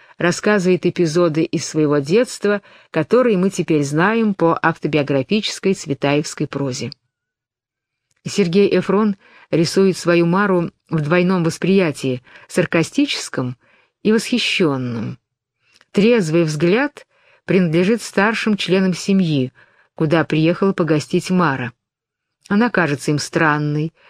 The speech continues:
резкой, не по возрасту самоуверенной девицей, которая держится и разговаривает намеренно вызывающе. Скорее всего, именно такой видели окружающие Марину Цветаеву,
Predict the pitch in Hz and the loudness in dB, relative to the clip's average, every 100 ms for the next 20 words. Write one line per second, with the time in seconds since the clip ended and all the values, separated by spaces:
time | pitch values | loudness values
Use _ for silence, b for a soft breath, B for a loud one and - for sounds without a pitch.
0 | b 165 170 151 - - 156 165 b b | b 0 2 0 -4 -4 -4 -4 b b
1 | b 165 175 190 185 233 208 196 - 180 | b -2 2 2 2 2 2 -2 0 -2
2 | - 185 185 165 196 226 185 156 135 165 | 0 2 2 2 2 2 0 0 0 0
3 | 156 156 - 160 180 b b b - 180 | 0 -2 -4 -4 -4 b b b -2 2
4 | 185 180 175 143 165 175 202 226 208 170 | 4 4 2 2 2 0 0 0 0 2
5 | 165 147 147 170 190 202 160 139 151 185 | 0 2 0 2 0 2 0 2 2 2
6 | 190 175 165 147 139 135 131 - 156 156 | 0 0 0 0 0 -2 -4 -6 -6 -8
7 | _ _ _ _ _ _ _ - - 175 | _ _ _ _ _ _ _ -16 -2 2
8 | 175 180 - 190 190 - 190 180 180 208 | 2 0 0 2 2 2 0 2 0 0
9 | 220 277 190 147 135 139 143 165 156 160 | 0 2 2 2 0 0 0 0 0 2
10 | 165 196 - 196 165 175 175 - 190 214 | 2 0 0 0 0 0 -2 -2 -4 0
11 | 220 151 131 | 0 0 -2